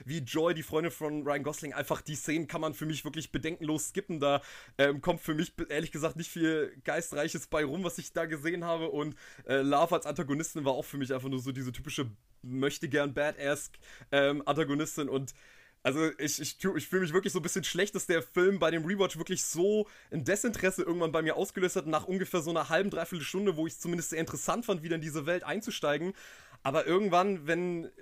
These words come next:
wenn sich eigentlich zeigt, dass, dass dieser Krimi-Plot so unglaublich in die Länge gedehnt wird, war ich dann schon irgendwie, musste ich mich ständig irgendwie sozusagen selbst aufwecken und wieder Interesse für diese Story richtig krampfhaft versuchen zu finden,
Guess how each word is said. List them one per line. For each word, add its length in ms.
wenn 220
sich 180
eigentlich 280
zeigt, 320
dass, 240
dass 200
dieser 380
Krimi-Plot 600
so 320
unglaublich 600
in 100
die 80
Länge 260
gedehnt 420
wird, 200
war 280
ich 100
dann 140
schon 220
irgendwie, 280
musste 260
ich 60
mich 160
ständig 340
irgendwie 340
sozusagen 380
selbst 320
aufwecken 480
und 100
wieder 180
Interesse 460
für 160
diese 180
Story 320
richtig 280
krampfhaft 380
versuchen 320
zu 100
finden, 360